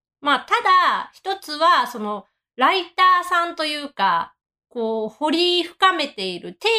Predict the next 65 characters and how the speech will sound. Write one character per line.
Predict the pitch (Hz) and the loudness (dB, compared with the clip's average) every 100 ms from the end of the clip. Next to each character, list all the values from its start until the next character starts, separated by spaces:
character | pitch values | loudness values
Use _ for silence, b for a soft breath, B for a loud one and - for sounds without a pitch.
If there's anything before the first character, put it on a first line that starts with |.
| 381 | 0
ー | |
マ | 233 | -2
に | 185 165 | -4 -8
よ | 170 | -16
っ | - | -12
て | 233 | -6
は、 | 214 254 233 - b b _ | 2 2 2 -2 b b _
全 | 302 330 | -2 0
然 | 330 320 | 0 0
面 | 277 311 | 0 -2
白 | 330 339 339 - | -2 -2 -2 -2
く | 208 | -2
な | 214 277 | 0 0
い | 233 180 - | 0 -6 -10
パ | - 208 | -6 -2
タ | 254 | 2
ー | 240 190 | 0 0
ン | |
の | 180 | -4
や | 180 | -6
つ | - 190 | -8 -6
も | 180 190 | -2 -2
あ | |
っ | 208 - | -4 -6
て、 | - 277 208 - b b | -2 0 0 -4 b b
そ | - 240 | -6 -4
う、 | |
そ | 240 349 | 0 2
れ | 427 | 2
ど | 415 | 0
こ | 415 381 | 0 -2
全 | 285 415 415 | 2 0 0
部 | 392 403 | 0 2
が | 320 | 2
い | 262 320 294 | 2 -2 -4
い | - | -6
っ | |
て | 269 | -6
い | 294 320 320 | -2 -2 -4
う | |
よ | 320 320 | -2 -2
り | 285 | -2
か | 330 | 0
は、 | 349 | 0
そ | 294 | 0
の | 277 233 | -6 -4
お | 233 | -2
味 | 330 | -2
噌 | 339 392 | -2 -2
汁 | 381 349 175 247 _ _ _ _ _ | 0 -2 -2 -6 _ _ _ _ _
の | 349 403 - - _ | 2 2 2 -4 _
や | - 262 | 0 0
つ | 277 - 202 190 _ _ | 0 -8 -10 -10 _ _
と、 | 330 302 196 - _ - | 0 2 0 -4 _ -4
あ | 330 | -2
と | 339 247 | 0 -4
印 | - 277 311 | -4 -4 -2
象 | 302 | -2
に | 339 330 | -2 -2
残 | 320 330 | -2 0
っ | 339 | -2
て | 302 | -2
る | 285 285 | -2 -2
の | 311 | 0
は、 | 254 202 - | 2 0 -4